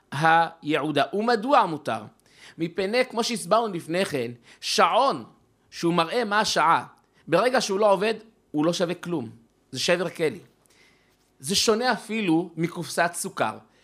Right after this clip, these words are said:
שהקופסת סוכר סגורה, היא משמשת, שומרת על הסוכר, שלא ייכנסו בפנים נמלים, שלא ייכנס אבק.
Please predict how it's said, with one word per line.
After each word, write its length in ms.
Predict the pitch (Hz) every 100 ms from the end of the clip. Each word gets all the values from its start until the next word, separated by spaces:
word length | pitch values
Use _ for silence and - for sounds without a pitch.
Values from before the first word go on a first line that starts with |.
| - -
שהקופסת 460 | 165 156 139 262
סוכר 460 | - 185 220 190 160 -
סגורה, 680 | - 165 160 185 202 165 165 - _ _ -
היא 60 | 180
משמשת, 600 | 190 196 190 220 240 220
שומרת 440 | - 208 214 240
על 80 | 233
הסוכר, 360 | 220 247 233 226
שלא 200 | 202 208
ייכנסו 520 | 214 214 208 214 208 - -
בפנים 320 | 165 165 196 185
נמלים, 420 | 175 214 233 220
שלא 200 | 202 185
ייכנס 380 | 185 185 190 -
אבק. 440 | 196 233 226